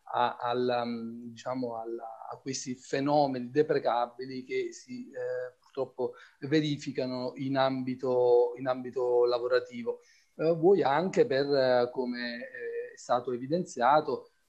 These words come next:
per, eh, a seguito della ratifica, ecco, della convenzione, eh, dell'oil, eh, avvenuta appunto con la legge quattro del gennaio del,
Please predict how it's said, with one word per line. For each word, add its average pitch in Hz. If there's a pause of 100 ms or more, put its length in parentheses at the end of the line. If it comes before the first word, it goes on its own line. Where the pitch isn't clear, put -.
(100)
per, 135
eh, 127
a 123
seguito 143
della 123
ratifica, 123
ecco, 123
della 120
convenzione, 123 (320)
eh, 120
dell'oil, 131
eh, 127
avvenuta 123
appunto 127
con 123
la 120
legge 120
quattro 120
del 113
gennaio 120
del, 117